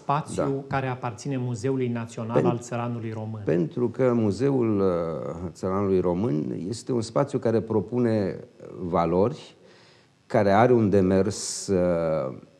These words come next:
Speaker 2: uh, și care, care vizează identitatea acestei civilizații, care propune un discurs, nu numai un discurs muzeografic, dar și un discurs cultural,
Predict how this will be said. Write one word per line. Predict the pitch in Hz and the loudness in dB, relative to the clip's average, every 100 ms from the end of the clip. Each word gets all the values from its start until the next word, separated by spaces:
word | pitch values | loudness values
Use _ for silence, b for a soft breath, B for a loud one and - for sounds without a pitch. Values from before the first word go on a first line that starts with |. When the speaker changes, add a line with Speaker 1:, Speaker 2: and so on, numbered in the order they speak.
| 85 | -8
Speaker 2:
uh, | 87 85 78 73 73 | -6 -6 -6 -10 -12
și | - - | -14 -10
care, | 95 - 90 87 87 80 - - | -10 -2 -2 0 0 -2 -6 -4
care | 101 90 | 0 2
vizează | 82 76 117 113 95 85 78 73 - - b b b b b - | 0 4 6 6 4 0 0 -6 -16 -20 b b b b b -4
identitatea | 95 98 95 92 113 110 98 | 0 2 2 0 2 2 2
acestei | 85 95 - 90 85 78 - | 0 -4 -4 -2 -2 -4 -12
civilizații, | - 82 80 76 80 78 - 123 135 - - - - _ _ _ _ - b b b b _ - | -8 -6 -4 -2 -4 -4 -8 -8 -8 -12 -18 -18 -18 _ _ _ _ -20 b b b b _ 0
care | 107 107 101 101 - | 2 4 4 2 0
propune | 113 101 131 147 | 2 4 4 6
un | 123 104 | 6 6
discurs, | 95 90 - 98 95 120 - - | 4 0 -2 0 0 0 -8 -2
nu | 113 | 0
numai | 147 131 | 2 2
un | 117 | 2
discurs | 101 - 104 | 0 -4 -4
muzeografic, | 101 90 98 90 92 87 - 80 | -2 0 2 2 0 -2 -10 -8
dar | 82 | -8
și | - | -4
un | |
discurs | 101 92 - 82 | -4 -6 -10 -10
cultural, | - 92 104 82 90 98 | -6 -4 0 0 0 -2